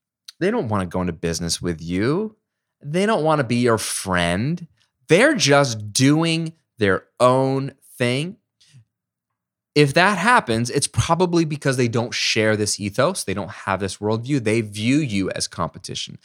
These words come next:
They genuinely view the world as black or white, fixed pie. "I'm gonna get mine, you get yours, stay out of my lane.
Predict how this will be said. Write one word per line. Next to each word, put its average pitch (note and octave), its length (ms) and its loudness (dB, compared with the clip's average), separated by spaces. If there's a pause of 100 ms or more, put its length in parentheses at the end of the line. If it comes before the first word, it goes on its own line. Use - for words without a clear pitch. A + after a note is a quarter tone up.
(160)
They A#2+ 100 2
genuinely C3 640 4
view A#2 440 2
the A2+ 100 0
world G2 340 0
as F#2 100 -4
black G2 340 0
or G2+ 80 -2
white, F#2 360 0
fixed - 400 -4
pie. F#2 380 2 (540)
"I'm G#2 100 4
gonna A#2 80 4
get B2 140 2
mine, G2+ 420 2 (220)
you F2+ 240 -4
get A#2 160 2
yours, F#2 480 0 (240)
stay G2+ 320 2
out A#2+ 140 4
of B2+ 60 4
my B2+ 140 4
lane. G2 520 0